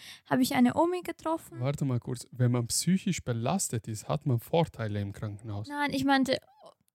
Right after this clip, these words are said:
Speaker 1: es gibt Vorteile und Nachteile. Man
Speaker 2: Ah,
Speaker 1: kann auch
Speaker 2: okay.
Speaker 1: belastet,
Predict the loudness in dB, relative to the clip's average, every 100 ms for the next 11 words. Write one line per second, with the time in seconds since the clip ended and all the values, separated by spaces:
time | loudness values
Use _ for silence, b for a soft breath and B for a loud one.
0 | _ _ -16 -10 -10 -10 -8 0 0 0
1 | 0 0 2 4 2 0 -6 -8 -2 0
2 | 2 2 0 0 2 2 2 0 -2 -2
3 | -8